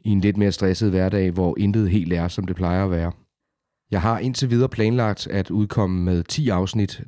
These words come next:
da det er, hvad jeg mener, jeg har af noveller, der er gode nok til at blive udgivet, men skulle jeg hen ad, hen ad vejen få skrevet noget mere, eller kan mærke, at der bliver efterspørgsel på det, så er det naturligvis noget, jeg godt vil arbejde mere på. Men, øh,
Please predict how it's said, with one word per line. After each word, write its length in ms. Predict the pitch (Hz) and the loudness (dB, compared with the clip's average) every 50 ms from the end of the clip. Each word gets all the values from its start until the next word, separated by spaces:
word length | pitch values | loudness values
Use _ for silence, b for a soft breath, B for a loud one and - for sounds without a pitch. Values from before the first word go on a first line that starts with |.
| _ | _
da 100 | - 92 | -6 -4
det 120 | 82 98 98 | 0 0 0
er, 40 | |
hvad 140 | 95 98 95 | 2 2 2
jeg 120 | 92 92 92 | 2 2 2
mener, 260 | 101 92 92 101 95 | 0 0 0 0 0
jeg 140 | 95 90 82 | 0 0 0
har 200 | 95 90 92 - | -2 -4 -4 -4
af 240 | - 95 90 87 b b b b b b b b b b _ | -4 -2 -2 -4 b b b b b b b b b b _
noveller, 400 | 104 98 85 95 92 92 104 107 | -2 0 2 2 2 2 2 2
der 120 | 90 101 | 0 0
er 220 | 90 85 92 90 87 | -2 0 0 -2 -2
gode 280 | - - 98 101 110 | 0 2 2 2 4
nok 220 | 104 92 90 87 - | 2 2 0 -2 -2
til 160 | - 107 95 | -4 -4 -2
at 60 | 90 | -2
blive 140 | 87 92 87 | 0 0 2
udgivet, 500 | 87 92 95 92 107 98 90 95 92 90 | 2 2 0 0 0 0 0 0 0 0
men 320 | 87 90 87 87 82 80 b b b b b b b _ | 0 0 0 0 -2 -4 b b b b b b b _
skulle 340 | - - - 110 110 110 110 | -14 -2 2 2 4 4 4
jeg 100 | 104 95 | 4 2
hen 180 | 98 104 101 | 2 2 2
ad, 200 | 104 101 95 92 | 2 2 0 0
hen 140 | 87 110 107 | -2 0 0
ad 40 | 104 | 2
vejen 400 | 95 92 90 92 98 95 92 85 - b b b b b b b b b b _ | 2 2 2 0 0 0 -2 -4 -6 b b b b b b b b b b _
få 80 | 113 | -4
skrevet 360 | 101 - - 95 95 101 104 107 | -4 -2 0 2 2 4 4 4
noget 180 | 101 95 95 | 4 4 4
mere, 360 | 92 90 90 101 107 101 - | 4 2 2 2 2 2 2
eller 140 | 113 101 95 | 2 0 0
kan 160 | 92 - 101 | 0 0 0
mærke, 280 | 95 90 90 92 98 110 | 2 2 2 2 2 2
at 120 | 101 92 | 0 0
der 60 | 104 87 | 0 0
bliver 180 | 80 95 95 | 0 2 2
efterspørgsel 680 | 90 101 101 - 127 110 - - 110 95 90 85 95 82 | 2 2 2 0 -2 -2 0 0 2 2 2 0 -2 -2
på 180 | - 101 95 | 0 2 2
det, 140 | 92 104 98 | 2 2 0
så 120 | - - 98 | 0 0 0
er 120 | 92 90 | 0 0
det 120 | 92 92 | 0 0
naturligvis 760 | 92 92 87 - - 131 117 104 95 92 95 87 87 - - | 0 0 -2 0 0 2 2 2 2 0 0 -2 -2 -4 -2
noget, 220 | 95 90 87 92 95 | 0 0 2 2 0
jeg 140 | 90 82 | 0 -2
godt 220 | - 92 90 85 - | -2 -2 -2 -2 0
vil 60 | 95 | -2
arbejde 340 | 87 90 80 95 90 85 85 | -2 0 0 -2 -2 -2 0
mere 180 | 85 87 92 | 0 -2 -2
på. 340 | 90 - - 73 - - b b b b b b b b b b b b - | -2 -2 -4 -6 -6 -8 b b b b b b b b b b b b -4
Men, 340 | 98 98 98 95 95 95 95 | 0 2 2 2 4 2 2
øh, 280 | 92 92 92 92 90 | 2 2 2 2 0